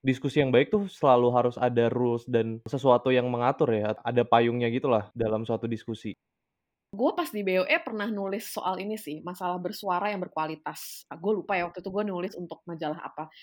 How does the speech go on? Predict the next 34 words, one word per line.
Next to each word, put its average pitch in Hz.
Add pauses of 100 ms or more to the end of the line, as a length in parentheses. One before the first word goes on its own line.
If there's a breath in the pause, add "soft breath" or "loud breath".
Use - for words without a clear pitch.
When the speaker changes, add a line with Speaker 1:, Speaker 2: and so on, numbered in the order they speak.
(120 loud breath)
Speaker 2:
Tapi 262
menurut 262
gue, 226 (120)
setiap -
kali 226
kita 220
discuss, 175
itu 302 (400)
perlu 277
yang 302
namanya 262
kita 285
mempertanggungjawabkan 196
apa 208
yang 202
kita 185
sampaikan. 165
Yes, 233
menurut 208
gue, 185 (300)
we, 214
we 220 (120)
have 214 (240)
freedom 202
of 196
speech, -
tapi 240
freedom 202
of 202
speech -
itu 262
nggak 185
bisa 190
di-abuse, 165